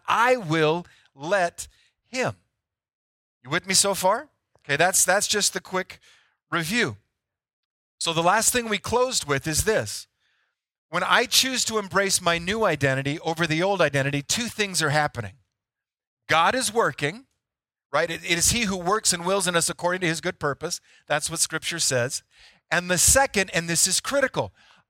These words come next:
I'm choosing to let God work. I have a decision to make every time about whether or not I'm gonna respond to a situation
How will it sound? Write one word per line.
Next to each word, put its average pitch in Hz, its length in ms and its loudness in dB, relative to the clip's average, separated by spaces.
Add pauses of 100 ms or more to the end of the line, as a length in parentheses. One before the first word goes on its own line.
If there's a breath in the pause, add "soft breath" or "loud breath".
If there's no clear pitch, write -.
I'm 190 240 0
choosing 202 640 2
to 156 140 -4
let 151 240 0
God 151 260 0
work. - 380 -6 (1040)
I 208 160 2
have 262 200 2
a 277 60 2
decision 220 520 0
to 170 120 0
make 143 340 -2
every 196 360 0
time 139 560 0
about 160 340 -2
whether 208 260 0
or 240 40 0
not 190 260 2
I'm 185 160 2
gonna 214 200 0
respond 185 580 0
to 233 120 -8
a 226 60 -4
situation 175 880 -2